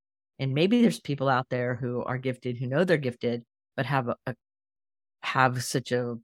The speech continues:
bad experience or don't know what to do with it. And they're harboring all these unresolved things.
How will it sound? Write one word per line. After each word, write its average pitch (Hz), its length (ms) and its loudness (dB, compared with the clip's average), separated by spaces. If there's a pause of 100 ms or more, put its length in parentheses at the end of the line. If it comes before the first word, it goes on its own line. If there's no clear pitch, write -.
(120)
bad 135 240 4
experience 151 880 -2
or 117 260 -4 (380)
don't 131 320 -4
know 139 320 0
what 135 220 -4
to - 80 -14
do 147 200 0
with 160 160 2
it. 170 200 4
And 120 100 -4
they're 113 100 -4
harboring 131 540 -2
all 123 140 -2
these 123 260 -4
unresolved 123 640 -4
things. 165 580 0